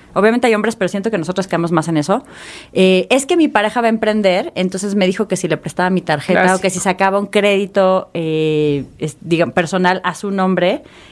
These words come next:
Speaker 1: y luego truena la relación y truena el negocio y truena la, las finanzas. Ese de endeudarte por alguien más, creo que es, es uno de los más grandes porque siempre asumimos que la otra persona va a pagar, pero si tú traes la responsabilidad encima,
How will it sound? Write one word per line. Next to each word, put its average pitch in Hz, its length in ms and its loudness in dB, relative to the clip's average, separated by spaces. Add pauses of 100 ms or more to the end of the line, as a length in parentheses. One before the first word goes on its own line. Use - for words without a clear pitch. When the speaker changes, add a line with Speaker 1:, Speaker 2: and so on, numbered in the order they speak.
Speaker 1:
y 190 80 2
luego 208 760 2
truena 247 420 2
la 220 140 2
relación 190 420 -2
y 202 40 -4
truena 196 260 0
el 196 100 -2
negocio 185 420 0
y 180 140 -2
truena 170 340 0
la, 143 420 0
las 156 220 -2
finanzas. 175 640 -2
Ese 262 240 2
de 185 320 0 (320)
endeudarte 208 580 2
por 190 180 0
alguien 196 400 0
más, 175 420 0 (840)
creo 240 200 2
que 262 120 2
es, 233 140 -4
es 240 140 0
uno 277 140 4
de 277 40 2
los 208 120 0
más 202 160 0
grandes 208 260 0
porque 185 480 -2
siempre 254 420 2
asumimos 214 500 -2
que 185 120 0
la 165 100 2
otra 202 280 -2
persona 175 400 -2
va 175 100 2
a 180 80 -6
pagar, 180 340 0 (320)
pero 185 160 2
si 196 140 -4
tú 254 320 -2 (380)
traes 240 200 2
la 277 120 0
responsabilidad 185 540 -2
encima, 190 480 0